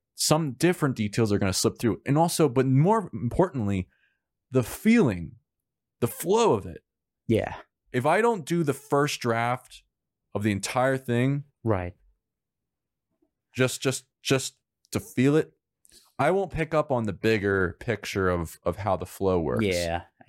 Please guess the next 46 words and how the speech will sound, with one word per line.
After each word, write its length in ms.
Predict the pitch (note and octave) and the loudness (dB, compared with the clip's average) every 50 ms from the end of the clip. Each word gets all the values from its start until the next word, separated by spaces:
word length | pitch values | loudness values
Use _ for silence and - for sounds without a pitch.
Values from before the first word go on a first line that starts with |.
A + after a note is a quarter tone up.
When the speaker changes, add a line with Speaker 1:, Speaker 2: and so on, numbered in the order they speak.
| _ | _
Speaker 2:
can 120 | - G2 F#2+ | -4 -4 -4
see 180 | - - F#2+ F#2+ | -4 -2 0 2
that. 140 | F#2+ G2 | 2 2
Speaker 1:
That 220 | A#2 B2+ C3 C3 - | 2 2 0 -2 -6
Speaker 2:
Yeah. 80 | F#2+ F#2+ _ _ _ - | -10 -20 _ _ _ -2
Speaker 1:
only 340 | B2 C#3 D#3 E3 E3+ D#3+ D3+ | 0 2 4 4 4 2 0
comes 460 | - - C#3+ C3 A#2+ G#2 F#2+ F#2 - | 0 0 0 0 0 0 -4 -8 -10
from 300 | - - A2 G#2 G2+ F#2+ | -6 -2 -2 -2 -2 0
doing 280 | G#2+ A#2 A#2+ A#2+ A#2 | 2 2 2 4 2
it 100 | G#2+ F2+ | 2 0
very 300 | E2 F#2 G2+ A2 A2+ G#2+ | 0 0 2 2 2 2
quickly 420 | - - - B2+ G#2+ G2 - G#2+ F#2+ | 0 -2 -2 -2 -2 0 0 0 0
once 320 | F2+ F#2 F#2 F2 - - | 2 2 0 0 -2 -4
through. 380 | - - F2+ D#2+ B1 G1+ - - _ _ | -2 0 0 0 0 -2 -4 -12 _ _
Speaker 2:
Right. 380 | G#2 G2 F2+ E2+ E2+ F2 E2+ - | -6 -4 -4 -4 -6 -10 -8 0
Speaker 1:
So 120 | - A#2+ A2+ | 0 2 2
that's 280 | B2+ D3 F3 - - | 4 0 0 -2 -4
why 160 | F3+ F3 F3 | -2 0 0
I'm 100 | E3+ E3 | 0 0
gonna 180 | D3+ D#3+ D3+ C#3 | -2 -4 -4 -2
do 160 | A2+ C3 B2 | 0 0 2
the 100 | A#2 A2+ | 2 2
entire 360 | G2+ - - C3+ C3 C#3+ D3+ | 0 -2 -2 -2 0 0 0
thing 280 | D#3 - D3+ C#3+ C3 A2 | 0 -2 -2 -2 0 0
once 260 | G#2+ A2 B2 B2 - | 0 0 0 -2 -6
through. 400 | - G#2 G2 F#2 F#2 F2+ F2 F#2 - _ _ _ _ _ _ _ _ _ _ _ _ _ _ _ _ | -4 0 2 2 2 2 0 -2 -8 _ _ _ _ _ _ _ _ _ _ _ _ _ _ _ _
Just 160 | - A2 F2+ F2 | -4 -4 -2 0
very 300 | F#2+ A2 A#2+ B2+ C3+ C3 | 0 2 2 2 0 0
simple. 560 | - - - A2+ A2 A2 G2+ G#2 G#2 G#2 - | -2 -2 -2 0 0 0 0 0 0 0 0
It's 140 | - G#2+ - | -2 -2 -2
honestly 380 | B2 A#2 C3+ D3 C#3 - - C#3+ | 0 0 0 0 -2 -2 -2 0
gonna 180 | B2+ C3 B2+ A2 | 2 2 2 2
be 80 | A2+ | 2
a 60 | G2 | 0
few 220 | - - - A2+ A2 | -2 0 0 0 0
pages, 560 | - A2 G2+ F#2 D2+ - C#2 A1+ - - - _ _ _ _ _ _ _ _ _ _ _ _ _ _ _ - | 2 0 0 0 -2 -4 -6 -8 -8 -10 -12 _ _ _ _ _ _ _ _ _ _ _ _ _ _ _ -4
but 140 | G2 G2 - | -4 -4 -2
that 200 | A2+ A2+ - - | -2 -4 -4 -4
few 160 | - C3 A#2+ | -6 -6 -6
pages 520 | - C3+ C#3 C#3+ C3+ B2 G#2 G#2 F#2+ E2+ | -2 0 0 0 0 0 0 -2 -4 -2
is 140 | F#2 F2 F2+ | -4 -4 -2
going 220 | - G2 G2 G2 F#2+ | 0 0 0 2 0
to 60 | F2+ | 0
be 420 | - - G2+ G2+ G2+ G2 F#2 F2 | 0 2 2 2 2 2 2 0
the 120 | E2 F2 D#2+ | 0 -2 -2
bedrock 720 | - G#2+ A2 A2+ F#2 F2 E2+ D#2+ D#2 C2+ - - - | 0 2 0 0 0 -2 -4 -4 -4 -6 -8 -10 -16